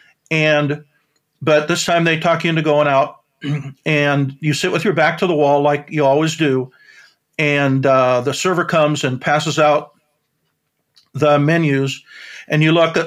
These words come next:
look up, and the server looks exactly like that offender that you had the interaction with in the dining room.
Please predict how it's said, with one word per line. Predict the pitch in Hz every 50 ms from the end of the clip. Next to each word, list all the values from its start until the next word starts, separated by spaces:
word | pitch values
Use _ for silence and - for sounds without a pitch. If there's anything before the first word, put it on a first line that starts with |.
| -
look | 160 156 160 170
up, | 170 165 165 - - _ _ - - _ _ _ -
and | - 151 147
the | 147
server | 143 - - 202 208 202 185 180 185 175 165 160
looks | 160 165 156 156 - - -
exactly | 160 135 123 127 113 117 156 156 175 185 180 - 196 190 170
like | 151 147 147 147 151 151 156 156 - - - _ _ _ _ _ _ _ _
that | 127 151 151 151 143 151 151 - _ - -
offender | 151 135 - 175 160 160 151 147
that | 143 151 151
you | 147 147 135
had | 175 156 143 143 135
the | 151 147
interaction | 156 151 147 147 147 143 156 - - 147 135
with | 135 135 131 131 - -
in | 160 143
the | 139 139
dining | 135 139 135 139 127 127
room. | 123 113 135 - - - -